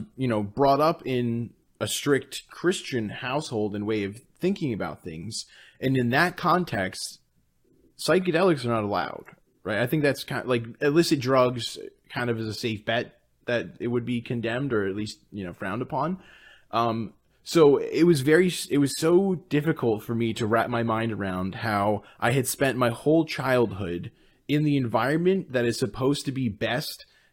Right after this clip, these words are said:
at inculc-, you know,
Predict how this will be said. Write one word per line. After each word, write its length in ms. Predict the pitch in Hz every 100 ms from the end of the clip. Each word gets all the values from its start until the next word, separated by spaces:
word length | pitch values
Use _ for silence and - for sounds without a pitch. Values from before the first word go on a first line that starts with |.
| _
at 380 | 113 113 107 - 117 - _ _ _ _ _
inculc-, 500 | 139 151 139 139 135 -
you 360 | 131 - 127
know, 280 | 120 107 104